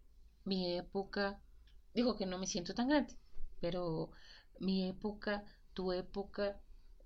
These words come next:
ya los chavos de, pues sí, de dieciocho años, son,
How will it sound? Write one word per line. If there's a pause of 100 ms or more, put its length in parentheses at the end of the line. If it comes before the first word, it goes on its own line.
ya
los
chavos
de, (1080)
pues
sí,
de
dieciocho
años, (640)
son,